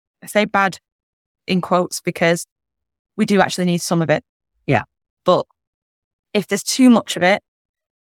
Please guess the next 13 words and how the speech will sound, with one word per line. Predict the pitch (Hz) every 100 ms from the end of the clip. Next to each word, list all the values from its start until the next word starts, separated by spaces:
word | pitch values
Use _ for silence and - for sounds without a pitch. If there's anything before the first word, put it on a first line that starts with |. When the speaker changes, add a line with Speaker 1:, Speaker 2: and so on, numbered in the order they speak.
| _ _ _ _
Speaker 1:
then | - 202
we | 190
get | 196 -
these | 202
sugar | - 202 196
cravings | - 185 180 170
constantly. | - 185 185 - 165 180
So | -
we're | 180
stuck | - 190 -
in |
a | 180
cycle. | - 180 180 165